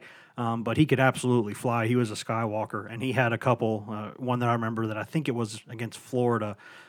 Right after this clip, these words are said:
was just absolutely, absolutely vicious. So there have been some good ones along the way, um,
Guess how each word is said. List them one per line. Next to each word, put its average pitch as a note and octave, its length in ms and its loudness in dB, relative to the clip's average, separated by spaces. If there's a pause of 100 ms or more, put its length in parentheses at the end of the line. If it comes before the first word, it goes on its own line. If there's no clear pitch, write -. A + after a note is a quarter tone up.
(100)
was A#2 160 0
just A2+ 200 -4
absolutely, A2 880 -2
absolutely A2+ 580 -4
vicious. G#2+ 440 -6
So - 120 -8
there E3+ 120 4
have F3+ 60 6
been E3+ 120 4
some A#2+ 160 -6
good B2+ 200 0
ones A#2 180 -2
along A#2 320 -2
the G#2+ 40 -4
way, A2 380 0 (320)
um, G#2 360 -10